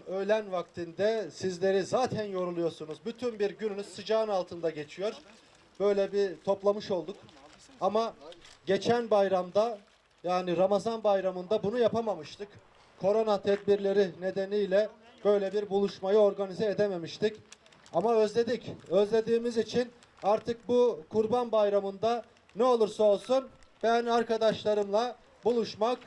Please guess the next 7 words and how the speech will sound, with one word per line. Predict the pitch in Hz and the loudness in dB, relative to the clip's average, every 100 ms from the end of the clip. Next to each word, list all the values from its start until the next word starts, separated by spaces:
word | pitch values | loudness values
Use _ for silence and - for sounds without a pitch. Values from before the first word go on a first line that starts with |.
| - | 0
onlarla | 214 220 220 202 214 247 - - - - | 0 2 2 2 2 0 -4 -16 -6 2
bayramlaşmak, | 214 233 233 226 220 208 226 247 - - | 4 4 0 -2 -4 -4 -6 -6 -8 0
onların | 214 240 233 208 202 | 2 4 2 2 4
gözünün | 233 233 214 208 | 2 4 0 -2
içine | 233 226 208 180 | -4 -2 -2 2
baka | 233 240 247 | 0 0 2
baka | 220 208 220 262 | 2 2 0 -2